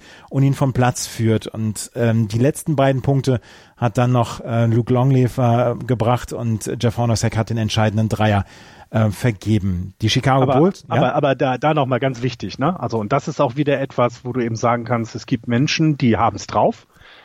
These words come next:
Speaker 2: Die haben, die haben diese Superstar-Mentalität und es gibt Karl Malone. Karl Malone hätte die Chance gehabt, Scottie Pippen zu foulen oder, also, und er hat es nicht gemacht, weil, äh, er zu viele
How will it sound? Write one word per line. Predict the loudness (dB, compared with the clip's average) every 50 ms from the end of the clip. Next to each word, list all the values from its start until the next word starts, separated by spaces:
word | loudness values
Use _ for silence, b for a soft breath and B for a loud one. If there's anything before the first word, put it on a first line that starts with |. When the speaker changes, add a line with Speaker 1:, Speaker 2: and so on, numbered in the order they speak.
| B B B B
Speaker 2:
Die | -2 0 0
haben, | 2 0 0 -2 -2
die | 0 0 0
haben | 0 0 -2
diese | -4 -8 -8 -8 -8
Superstar-Mentalität | -6 -6 -6 -4 0 2 2 4 4 2 0 -4 -12 -10 -4 0 2 2 2 0 0 -4 -6 -6 -6 -6 -6 -6 -6 -2 0 0 0 0 -2
und | -4 -6
es | -6 -4
gibt | -6 -8 -4
Karl | -2 0 0 2
Malone. | 2 2 2 2 0 0 -4 -8 B B B B B B B B
Karl | B -2 0 0 2
Malone | 2 2 2 2 2 2 2 2 0 0 0
hätte | 0 0 0 -2 -4
die | -4 -4
Chance | -6 -4 -2 0 -2 -2 -2 -2
gehabt, | -2 0 0 0 -2
Scottie | -4 -10 -4 -4 -4 -2 -4 -6
Pippen | -6 -4 -6 -6 -6 -8 -10
zu | -10 -12 -14
foulen | -10 -6 -2 -2 0 0 -2 -2 -4 -4
oder, | -4 -2 0 2 2 0 0 -2
also, | -6 -4 -4 -4 -6 B B B B B
und | 0 0
er | 0
hat | 0
es | 0 0 0
nicht | 0 0 0 0 -2 -2
gemacht, | 0 0 0 0 0 -2 -6 -6 -2
weil, | 0 2 4 4 4 4 2 2 0 -4 -6 -4
äh, | -2 0 2 2 0 0 -4 _ _
er | -2 0 0 0
zu | -2 -6 -8
viele | -4 -2 0 2 2 2 2 0